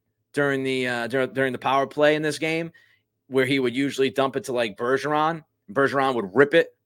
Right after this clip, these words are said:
right? The one time, <laughs> quick one time right there. And Zacha was just, he, he couldn't really get to the puck because he's lefty. Marchand's used to the righty.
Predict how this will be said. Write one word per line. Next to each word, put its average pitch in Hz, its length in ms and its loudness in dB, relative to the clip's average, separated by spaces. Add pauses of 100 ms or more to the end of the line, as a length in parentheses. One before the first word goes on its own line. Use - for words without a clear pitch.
(200)
right? 131 220 -2
The 120 80 -2
one 127 180 0
time, 147 260 -2 (140)
<laughs> - 120 -20
quick - 280 -2
one 143 200 0
time 147 240 0
right 147 180 2
there. 160 240 0 (520)
And 139 480 0 (200)
Zacha 151 400 2
was 139 160 4
just, 143 360 2
he, - 160 -12
he 147 140 -4
couldn't 160 260 2
really 151 200 2
get 143 160 0
to - 80 -10
the 135 60 -2
puck 196 280 0
because 120 240 -4
he's 127 140 -4
lefty. 180 420 -2 (540)
Marchand's 131 440 -2
used 143 220 -2
to 156 60 -6
the 151 120 0
righty. 170 360 0